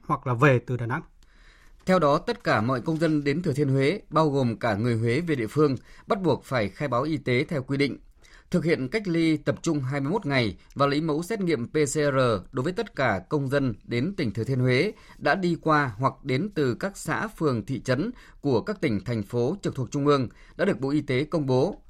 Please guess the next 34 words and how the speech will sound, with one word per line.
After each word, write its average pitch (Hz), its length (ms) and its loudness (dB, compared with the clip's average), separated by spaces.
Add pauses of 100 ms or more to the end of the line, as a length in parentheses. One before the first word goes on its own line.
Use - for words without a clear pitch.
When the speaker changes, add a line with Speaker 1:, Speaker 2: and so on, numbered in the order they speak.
(300)
Speaker 2:
cập 151 140 2
nhật 151 260 2
có 147 120 0
điểm 147 200 0
dịch 131 280 -4
từ 123 200 2
ngày 117 220 -2
mười 113 120 -2
một 117 160 0
tháng 120 140 -4
năm. 131 160 4 (840)
Thực 180 140 0
hiện 143 240 0
cách 233 140 -2
ly 196 100 0
tập 190 220 -2
trung 175 200 0
hai 147 220 -6
mươi 160 120 -4
mốt 214 160 -4
ngày 127 380 0
và 120 160 2
lấy 131 160 0
mẫu 160 240 -2
xét 220 200 -8
nghiệm 143 280 -2
real-time 147 580 -2
P - 60 -10
C 143 240 0
R 143 240 2 (460)
đối 139 120 0
với 170 100 0
tất 220 240 -6
cả 123 160 4